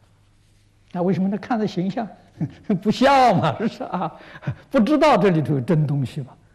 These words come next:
他这一介绍之后，我们再一看经典，这才了解，哦，这里面真的有宝藏，无尽的宝藏。啊，这汤恩比说的不错，确确实实能解决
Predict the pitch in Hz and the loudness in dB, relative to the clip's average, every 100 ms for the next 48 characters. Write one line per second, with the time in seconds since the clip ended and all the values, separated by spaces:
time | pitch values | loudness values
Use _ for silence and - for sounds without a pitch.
0 | _ _ - 220 262 247 277 247 302 233 | _ _ -2 0 2 2 4 4 4 2
1 | 202 202 262 220 - _ 147 170 190 180 | 2 -2 -2 -4 -12 _ -4 -2 0 0
2 | 185 185 180 160 143 117 117 107 107 - | 0 -2 -4 -4 -6 -8 -12 -14 -16 -20
3 | - - _ _ 855 - 107 - 156 110 | -20 -20 _ _ _ -18 -16 -14 -12 -10
4 | 113 120 - 180 220 143 123 117 - - | -10 -12 -10 -6 -6 -6 -10 -12 -16 -20
5 | - _ _ _ _ - - 123 143 269 | -20 _ _ _ _ -16 -2 2 4 4
6 | 277 415 339 156 120 - - - _ _ | 2 2 2 0 -2 -8 -16 -20 _ _
7 | _ _ _ _ _ _ _ _ _ - | _ _ _ _ _ _ _ _ _ -8
8 | 185 170 139 185 - 202 208 196 156 160 | -6 -6 -6 -6 -2 0 0 0 0 -2
9 | 185 165 175 - 254 - - _ - 349 | -2 0 -2 0 -2 -4 -14 _ -4 -2
10 | 277 226 - 202 190 170 180 170 156 143 | 2 0 0 -4 -4 -2 -2 -4 -4 -4
11 | 143 180 | -2 -4